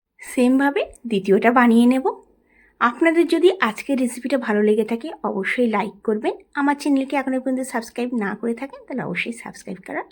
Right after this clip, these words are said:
অনুরোধ রইল। যারা আমার চ্যানেলকে সাবস্ক্রাইব করেছেন, তাদেরকে অসংখ্য ধন্যবাদ যে আমার পাশে থাকার জন্য।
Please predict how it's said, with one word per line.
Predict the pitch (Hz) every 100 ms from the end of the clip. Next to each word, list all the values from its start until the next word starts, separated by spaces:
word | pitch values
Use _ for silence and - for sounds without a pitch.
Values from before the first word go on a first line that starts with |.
| -
অনুরোধ | 214 196 185 185
রইল। | - - - - - - -
যারা | 233 240 262 277
আমার | 208 202
চ্যানেলকে | 208 196 202 233
সাবস্ক্রাইব | - 208 - 202 202
করেছেন, | 208 208 294
তাদেরকে | 311 226 196 -
অসংখ্য | - 233 - 262 262 285
ধন্যবাদ | - 254 269 330 -
যে | 381
আমার | 302
পাশে | 240 214 226
থাকার | 220 220 220
জন্য। | 269 285 392